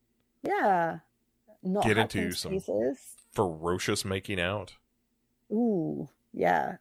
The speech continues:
Speaker 1: Should we do a sexy episode next time? This wasn't a very sexy episode.
Speaker 2: It wasn't a very sexy episode 'cause we were talking
Speaker 1: This
Speaker 2: about
Speaker 1: was more
Speaker 2: serial
Speaker 1: like
Speaker 2: killers.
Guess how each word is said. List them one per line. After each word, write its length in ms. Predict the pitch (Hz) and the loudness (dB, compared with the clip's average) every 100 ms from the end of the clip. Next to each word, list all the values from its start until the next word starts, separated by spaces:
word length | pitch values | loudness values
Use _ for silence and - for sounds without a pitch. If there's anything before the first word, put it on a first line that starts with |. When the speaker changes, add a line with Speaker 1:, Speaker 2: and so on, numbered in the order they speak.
| _ | _
Speaker 1:
Should 120 | - | 2
we 40 | 226 | 4
do 100 | 269 | 6
a 40 | |
sexy 340 | - - - 196 | 6 2 4 4
episode 360 | 180 - 190 | 2 2 0
next 180 | 190 190 | 2 -2
time? 220 | - 196 | -2 -2
This 140 | 208 226 | 0 -2
wasn't 220 | 208 - | -2 -2
a 40 | |
very 220 | 165 156 156 | 2 2 2
sexy 300 | - - 107 | -4 -6 -8
episode. 220 | - - | 4 10
Speaker 2:
It 120 | 175 | 12
wasn't 300 | 175 202 196 | 12 12 10
a 20 | |
very 200 | 151 123 | 10 8
sexy 360 | 113 113 - 101 | 8 4 6 6
episode 360 | 92 101 104 101 | 6 4 2 2
'cause 160 | 107 | 0
we 80 | 110 | 2
were 100 | 95 | 2
talking 160 | 107 196 | 6 8
Speaker 1:
This 40 | |
Speaker 2:
about 40 | 196 | 8
Speaker 1:
was 100 | 190 | 8
more 120 | 208 | 10
Speaker 2:
serial 120 | 98 | 12
Speaker 1:
like 120 | 175 165 | 12 10
Speaker 2:
killers. 460 | 151 147 151 - | 4 -2 -6 -8